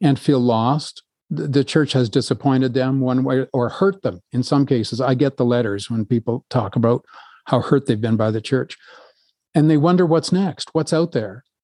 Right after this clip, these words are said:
But that's what I love to be able to offer is, "Here's a safe place for you to be a seeker. It's safe not to know where you're going and what you're about, but look at all these people I can introduce you to and all these possibilities." So that's really what the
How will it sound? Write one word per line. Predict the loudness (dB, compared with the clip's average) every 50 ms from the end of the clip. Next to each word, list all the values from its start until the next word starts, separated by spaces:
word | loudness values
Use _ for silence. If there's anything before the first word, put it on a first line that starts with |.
| _ _ _ -2
But | 0 0 0 -2 -4 0
that's | 0 2 2 2 0 0 -2 -2
what | 0 2 2
I | 2 0 0 0
love | -2 -2 -2 -2 -2 -4 -6 -8 -12
to | -8
be | -4 -2 -2
able | -2 -2 -4
to | -6 -6
offer | -4 -4 -4 -4 -2 -2 -4
is, | -4 -4 -2
"Here's | 0 0 2 2 2
a | 0
safe | -2 -2 -2 0 0 0 0 -4 -6
place | -4 -2 0 0 -2 -4
for | -4 -4 -2
you | -2 0
to | -2 -2
be | -2 -2 -4
a | -4
seeker. | -4 -4 -4 -2 0 -2 -2 -4 -6 -12 -14 -14 -16 -20 _ _ _ _ _ -4
It's | -2 -2 -2 -2 -6
safe | -4 -2 0 2 2 2 2 2 2
not | 2 2 2 2 0 0
to | 0 2
know | 2 4 2 2 2 0
where | 0 0 -2 -2 0 0
you're | -2 -2 -2
going | -2 -2 -2 -2 -4 -4 -4
and | -4 -2
what | -2 -4 -4 -4 -4
you're | -4 -4
about, | -4 -4 -4 -4 -4 -6 -8 -14 -20 -20 _ _ _ -2
but | 0 2
look | 2 2 4 4 2 2 2 2
at | 0
all | 2 0 0 0
these | 0 -2 -2 -4
people | -4 -4 -2 -2 -2 0 -2
I | -2 -2 -2
can | -4 -4 -4
introduce | -4 -4 -4 -6 -6 -6 -6 -8 -8 -10
you | -12
to | -10 -10 -10 -6 -4
and | -2 0
all | 0 0 0
these | 0 -2 -2
possibilities." | -2 -4 -4 -4 -4 -6 -10 -10 -10 -10 -8 -10 -10 -12 -14 -14 -6
So | -2 0
that's | 2 2 2 2 2 0 0
really | 2 2 2
what | 2 0 -2 -2
the | -4 -8 -8